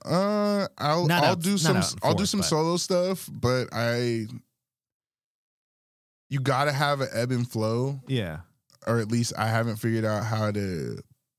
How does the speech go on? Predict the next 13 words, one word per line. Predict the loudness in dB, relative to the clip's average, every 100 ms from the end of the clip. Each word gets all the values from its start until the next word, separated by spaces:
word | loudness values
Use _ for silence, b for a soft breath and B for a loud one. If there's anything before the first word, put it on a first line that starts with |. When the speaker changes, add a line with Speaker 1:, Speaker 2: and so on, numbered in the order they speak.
| -8
Speaker 1:
play, | -2 -2
play, | 0 0 -2
play, | -2 -2 0 0
and | 0 0
rehearse | -2 0 0 -2 -2
and | -4
all | -2 -2
that, | 0 -2 -2
and | 0
then | 0
Speaker 2:
Mm-hmm. | 0
Speaker 1:
still | -2 -2 0 0
write | -2 -4 -4 -4 -8